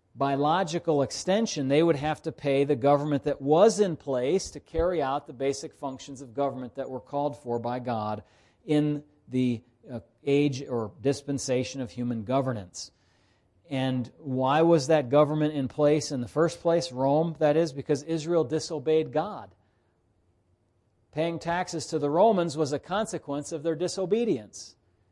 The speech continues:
But so my answer to the question so far is yes, not only is it required by God to pay taxes to the governing officials, but it's, it is included in the law of Moses. And so when they say, "Is it lawful to pay taxes?" Well, yes, as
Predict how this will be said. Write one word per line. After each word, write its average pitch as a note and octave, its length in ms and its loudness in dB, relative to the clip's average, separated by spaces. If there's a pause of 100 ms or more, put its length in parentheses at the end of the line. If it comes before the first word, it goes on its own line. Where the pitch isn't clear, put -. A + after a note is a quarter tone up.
(440)
But C#3 120 -10
so E3 220 2
my F#3+ 200 0
answer F3+ 480 0
to D#3+ 200 -8
the C#3 80 -4
question G3 520 -4
so D#3 240 0
far G3 400 2
is C3+ 220 0
yes, E3+ 640 2
not E3 240 -2
only G3 340 6
is D3 160 4
it C#3+ 100 -2
required F3+ 540 -2
by D3 160 0
God B2 320 -4
to A#2 60 -14
pay B2 200 -8
taxes B2 680 -8
to C3+ 120 -14
the A#2 80 -12
governing A#2+ 440 -4
officials, B2 560 -10
but D3 200 2
it's, - 320 -4 (680)
it D#3 120 4
is E3 400 2 (360)
included G3+ 640 8
in D3+ 120 6
the C#3 80 6
law C3 240 8
of A2+ 100 2
Moses. B2+ 480 2
And C#3 100 -6
so D3+ 180 0
when D3 120 2
they D3 80 0
say, D#3+ 260 4
"Is D3+ 140 6
it D3 100 -2
lawful D#3 420 0
to C#3 60 -4
pay F3+ 240 0
taxes?" B2+ 600 -6
Well, C#3 120 -4
yes, D#3 300 -4
as A#2 220 -12